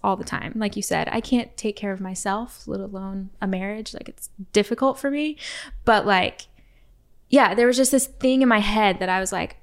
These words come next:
"Oh my gosh, my whole life is over and I have to be an adult because I got married." And so I resented you for a long time. And again, I didn't know how to communicate those things. And so I didn't.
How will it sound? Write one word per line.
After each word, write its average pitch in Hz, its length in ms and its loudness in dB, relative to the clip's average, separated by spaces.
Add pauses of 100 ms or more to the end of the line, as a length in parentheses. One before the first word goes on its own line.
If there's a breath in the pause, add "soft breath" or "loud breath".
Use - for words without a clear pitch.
"Oh 220 260 4
my 202 200 4
gosh, 214 540 -2 (680 soft breath)
my 202 140 2
whole 226 260 2
life 226 220 2
is 208 120 -4
over 202 420 -2
and 202 160 -2
I 208 40 2
have 208 140 -2
to - 80 -6
be 208 140 -4
an 196 60 -4
adult 190 520 0
because 202 260 -6
I 190 60 -8
got - 200 -12
married." 185 600 -8 (320 loud breath)
And 214 100 -2
so 214 140 4
I 185 140 6
resented 190 720 2
you - 340 -6 (140)
for 180 480 -2
a 196 60 2
long 180 340 -2
time. 185 480 -6 (460 soft breath)
And 214 100 0
again, 202 540 2 (320)
I 196 80 0
didn't 196 160 0
know 196 80 -2
how 196 100 -2
to 208 80 -2
communicate 254 680 0
those - 220 -8
things. - 460 -6 (360 soft breath)
And 202 200 4
so 185 600 0
I 185 140 -8 (160)
didn't. 214 520 2